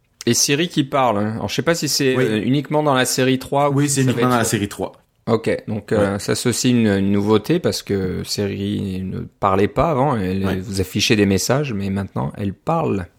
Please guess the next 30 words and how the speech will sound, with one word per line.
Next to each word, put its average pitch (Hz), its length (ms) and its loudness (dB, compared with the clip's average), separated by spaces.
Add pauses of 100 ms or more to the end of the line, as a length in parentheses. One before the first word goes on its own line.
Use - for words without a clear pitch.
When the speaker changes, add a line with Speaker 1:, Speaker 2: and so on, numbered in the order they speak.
(280)
Speaker 2:
Mais, - 120 -8
et 123 40 0
si 135 120 0
vous 131 140 2
avez 127 120 4
la 131 80 6
série 123 240 2
trois 131 220 0
cellulaire, 123 500 2
vous 127 60 0
pouvez 117 180 2
utiliser 110 300 0
Siri 110 380 -2
en 107 120 0
tout 104 160 -8
temps, 127 220 -4 (340)
parce - 100 -10
qu'évidemment, 107 360 2
Speaker 1:
Ouais. - 20 2
Speaker 2:
si 135 140 0
votre 107 180 2
montre 110 220 -2
est 107 60 2
déconnectée, 101 500 0
Siri 101 260 -6
ne 104 100 2
fonctionne 95 420 -6
pas, 107 120 -2
euh, 87 420 0
euh, 67 340 -8